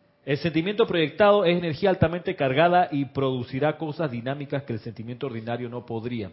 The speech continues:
O sea, él está de fondo diciendo que se necesita un sentimiento dinámico.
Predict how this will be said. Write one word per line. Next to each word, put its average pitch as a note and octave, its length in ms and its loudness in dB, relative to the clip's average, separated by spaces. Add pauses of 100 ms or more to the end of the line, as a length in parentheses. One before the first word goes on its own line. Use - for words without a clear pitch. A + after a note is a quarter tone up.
(160)
O - 40 -20
sea, C3+ 120 -6
él C#3+ 180 -6 (540)
está C#3+ 180 -2
de D3 100 0
fondo D#3+ 240 -6
diciendo D3+ 300 -8
que A#2+ 120 -6
se C#3 160 -6
necesita F3+ 680 -6 (260)
un D3+ 120 -8
sentimiento D#3+ 920 -6
dinámico. A#2+ 600 -6